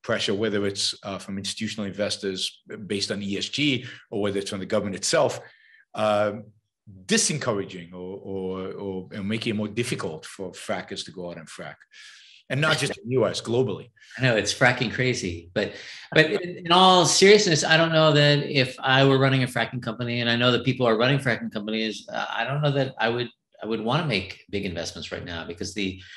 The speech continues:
Speaker 2: writing on the wall is pretty clear about the long term, and these are long-term investments. And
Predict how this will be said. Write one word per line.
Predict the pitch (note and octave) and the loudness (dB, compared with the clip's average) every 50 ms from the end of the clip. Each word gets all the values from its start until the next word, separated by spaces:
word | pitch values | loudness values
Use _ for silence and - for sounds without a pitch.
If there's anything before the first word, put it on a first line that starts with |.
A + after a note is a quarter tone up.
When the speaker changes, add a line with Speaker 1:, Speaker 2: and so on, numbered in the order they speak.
| - - - | -20 -14 -6
Speaker 2:
writing | A#2+ A#2 A#2 A#2+ C#3 C#3 | 0 2 2 4 4 2
on | C#3+ | 2
the | C#3+ C3 | 2 0
wall | A#2 G#2 G2+ G2 G2 G2+ | 0 0 -2 -2 -2 -2
is | G2+ G2+ | -4 -4
pretty | - - - G2+ G#2+ - | -6 -8 -8 -8 -8 -8
clear | - - E2 D2 D2+ E2+ - - - - | -6 -6 -6 -6 -6 -8 -10 -12 -14 -8
about | - F#2 F2+ F2+ F#2+ G2 | -6 -4 -4 -4 -4 -4
the | F#2+ G2+ | -4 -4
long | F#2+ F#2 G2 G#2+ B2 B2+ B2 | -4 -2 -2 -2 -2 -2 -4
term, | - - F2 D#2+ D#2+ E2+ F#2+ F#2 F2+ - - - - - | -6 -6 -6 -6 -6 -8 -10 -12 -14 -18 -18 -18 -10 -6
and | A2+ B2 | -2 0
these | C#3+ C#3 C#3 | 2 4 4
are | D3 | 4
long-term | C3 A#2 G#2+ A2 G#2+ A2 - B2 | 4 4 2 0 -2 -4 -4 -6
investments. | A#2 A#2 C3 D#3 D#3+ - - - - - - - - - - - - - - - _ _ _ - | -4 -2 -2 -2 -2 -4 -6 -8 -10 -10 -10 -14 -14 -14 -18 -20 -20 -20 -20 -20 _ _ _ -8
And | G2 G2+ G2 G2+ G2+ G2 G2+ G2+ G2 G2 - | -6 -4 -2 -2 -2 -2 -2 -4 -8 -10 -12